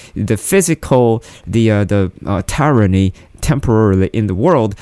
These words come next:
but from eternal, the punishment because of sin and death. So that we can, we need to praise God,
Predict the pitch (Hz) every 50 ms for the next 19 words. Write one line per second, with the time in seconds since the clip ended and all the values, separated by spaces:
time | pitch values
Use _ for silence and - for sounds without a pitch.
0 | - - _ 107 104 - - - - 139 135 127 127 - - 117 117 113 - -
1 | - 147 139 139 135 120 117 113 113 113 - - - - 92 - - - - 139
2 | 131 120 - - 95 90 85 - - - - _ - - - - - - - -
3 | - - 120 107 104 101 - 101 87 - - - - 107 101 101 107 - - 95
4 | 98 87 87 82 78 - - 110 92 76 - - - - - - - _ - -
5 | - - - - - - - - 160 165 165 123 98 87 82 - - - - -
6 | - - 120 160 175 185 175 - - - - - 190 175 143 107 98 92 104 120
7 | - - - - - - 131 156 175 170 156 147 156 160 147 - - 131 113 -
8 | - - - 135 139 135 139 131 - - - 117 110 107 101 87 85 -